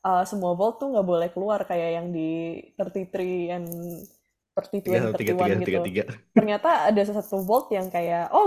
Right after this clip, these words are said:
Speaker 1: gue, kita tinggal keluar aja kalau mau resource." Terus gue kayak, "Oh,
Speaker 2: Hmm.
Speaker 1: beda-beda." <laughs>
Speaker 2: Iya, itu kayak banyak kayak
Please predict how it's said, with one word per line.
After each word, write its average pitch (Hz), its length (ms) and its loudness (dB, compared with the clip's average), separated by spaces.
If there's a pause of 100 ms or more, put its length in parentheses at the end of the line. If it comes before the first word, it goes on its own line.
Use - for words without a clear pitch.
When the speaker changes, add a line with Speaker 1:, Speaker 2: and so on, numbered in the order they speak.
Speaker 1:
gue, 427 160 6 (320)
kita 311 200 0
tinggal 196 320 8
keluar 180 260 4
aja 320 180 0
kalau 214 220 4
mau 180 200 2 (200)
resource." - 600 -4
Terus 233 240 0
gue 226 120 0
kayak, 196 200 0
"Oh, 285 540 -8
Speaker 2:
Hmm. - 20 -4
Speaker 1:
beda-beda." 175 640 -4 (320)
<laughs> - 300 0 (160)
Speaker 2:
Iya, 165 100 4 (100)
itu 165 180 -2
kayak 131 200 6 (520)
banyak 135 280 6
kayak 127 180 6